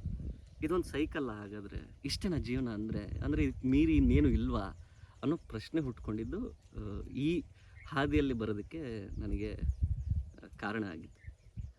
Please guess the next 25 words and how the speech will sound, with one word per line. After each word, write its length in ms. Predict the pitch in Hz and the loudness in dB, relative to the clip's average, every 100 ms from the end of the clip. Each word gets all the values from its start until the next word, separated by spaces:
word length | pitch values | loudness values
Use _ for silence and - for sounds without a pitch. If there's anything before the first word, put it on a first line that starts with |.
| _ _ _ | _ _ _
ಆಮೇಲೆ 240 | 117 151 170 | -4 -2 2
ನಿಜ 260 | 120 117 | 2 2
ಹೇಳ್ಬೇಕು 520 | 156 160 160 156 - | 2 2 0 -2 -4
ಅಂದ್ರೆ 180 | 147 160 | -4 -2
ನನಗೆ 680 | 147 131 135 151 160 - 107 | -2 -2 -2 -4 -6 -10 -6
ಗುರು 220 | 113 123 | -2 -2
ಶಿಷ್ಯ 340 | 120 120 131 | -2 -6 -6
ಸಂಬಂಧ 460 | 123 113 113 127 127 | -6 -4 -4 -2 -2
ಗೊತ್ತಿಲ್ಲ, 600 | 127 123 - 127 131 131 | -4 -6 -8 -6 -6 -6
ಗುರು 240 | 113 110 | -6 -6
ಶಿಷ್ಯ 320 | 107 - - 104 | -6 -10 -12 -12
ಪರಂಪರೆ 480 | - 113 123 135 | -6 -4 -2 -2
ಗೊತ್ತಿಲ್ಲ, 520 | 131 120 - 127 123 131 | -4 -6 -6 -4 -2 -4
ಗುರು 380 | 117 110 135 | -2 4 6
ಅನ್ನೋದೇ 340 | 151 160 151 170 | 6 6 4 2
ಗೊತ್ತಿಲ್ಲ 480 | 135 117 - 143 143 | 0 -4 -4 -2 -2
ನನಗೆ. 280 | 135 110 | 0 -2
ಗುರು 440 | 110 110 127 151 160 | -2 2 4 4 2
ಅನ್ನೋ 200 | 143 156 | 2 -2
ಪದನೇ 640 | - 110 117 139 156 214 - - - - - 113 | -4 -6 -2 0 -2 -4 -10 -20 -20 -20 -14 -6
ನಾನು 220 | 117 147 | -4 -4
ಕೇಳದೆ 800 | - 117 120 135 156 170 - - | -4 -2 0 2 0 -2 -6 -2
ಬಂದವನು. 360 | 110 110 101 95 | 0 0 0 -4
ಯಾಕಂದ್ರೆ 300 | 127 156 160 | -2 -2 2
ನಮ್ಮ, 280 | 139 147 | 4 4